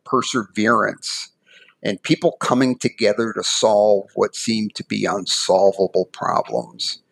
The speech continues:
And that's, that's a, a good story for what we face today. You know, it's, it's, we need to persevere.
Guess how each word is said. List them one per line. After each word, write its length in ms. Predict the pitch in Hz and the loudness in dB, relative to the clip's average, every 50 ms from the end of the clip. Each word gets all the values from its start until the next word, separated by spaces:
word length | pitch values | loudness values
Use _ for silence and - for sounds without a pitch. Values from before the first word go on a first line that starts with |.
| _ _ _ - - | _ _ _ -6 0
And 80 | - 240 | 2 2
that's, 280 | 262 254 - - - | 2 2 0 -2 0
that's 280 | - 180 175 175 - - | 0 0 0 2 2 2
a, 100 | 180 160 - - _ _ - | 0 0 -2 -10 _ _ 0
a 60 | 151 - - | 0 0 0
good 220 | - - 190 185 147 | 0 0 2 2 2
story 640 | - - - - - 131 123 123 127 135 135 135 | 2 2 2 2 2 4 4 6 6 6 4 4
for 200 | 131 - - 131 123 | 2 2 2 2 2
what 180 | 123 135 - - - | 4 2 2 2 0
we 120 | 131 120 | 0 0
face 440 | 110 - - 117 120 127 120 - - | 0 2 2 2 2 2 2 -2 -4
today. 680 | - - - - - 117 131 135 120 110 113 113 - - _ _ _ _ - | -2 0 0 2 4 4 4 4 2 2 0 -4 -6 -12 _ _ _ _ -6
You 100 | - 107 | -4 -4
know, 180 | - - - - _ | -4 -4 -8 -12 _
it's, 640 | - - 139 - - - - - - - - - - - | -4 -2 -2 -2 -2 -2 -4 -4 -4 -6 -8 -10 -4 0
it's, 400 | 123 120 - - - - - - _ _ _ _ _ _ _ _ _ _ _ _ _ _ _ _ - | 2 2 2 0 -4 -8 -10 -12 _ _ _ _ _ _ _ _ _ _ _ _ _ _ _ _ -4
we 100 | - 110 | -2 2
need 240 | 113 117 117 117 - | 4 4 4 2 0
to 80 | - - _ | -4 -12 _
persevere. 800 | - - 139 123 113 - - 113 - 117 110 113 113 117 127 143 | 0 2 2 2 4 2 0 0 2 2 4 4 4 4 4 2